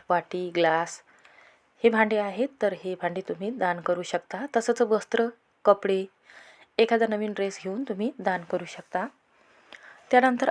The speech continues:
अन्नदान करू शकता, तिळदान करू शकता किंवा गुळ, गाय, घोडा, सोने किंवा भूमी याची यथाशक्ती तुम्ही दान द्यावेत. ह्या गोष्टी जर तुम्ही एखाद्या सुवासिनीला जर दान केल्यात किंवा सुवासिनी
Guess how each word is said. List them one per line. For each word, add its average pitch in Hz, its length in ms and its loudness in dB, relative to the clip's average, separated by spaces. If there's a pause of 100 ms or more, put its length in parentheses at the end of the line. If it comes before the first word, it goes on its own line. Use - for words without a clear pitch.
अन्नदान 202 540 4
करू 190 260 -4
शकता, 185 460 0 (200)
तिळदान 233 420 4
करू 220 220 2
शकता 214 440 -2 (140)
किंवा 226 300 -2 (560)
गुळ, 214 320 2 (500)
गाय, 180 320 4 (320)
घोडा, 185 460 2
सोने 185 480 -4 (100)
किंवा 226 240 2
भूमी 202 320 -2 (460)
याची 240 480 0
यथाशक्ती 220 560 -2
तुम्ही 214 260 -4
दान 185 260 0
द्यावेत. 185 440 -2 (120)
ह्या 220 160 2
गोष्टी 208 340 -2
जर 202 240 0
तुम्ही 208 240 -6 (360)
एखाद्या 233 320 4
सुवासिनीला 214 640 -2
जर 208 200 2
दान 190 280 0
केल्यात 165 280 -4 (580)
किंवा 220 260 2 (520)
सुवासिनी 240 580 4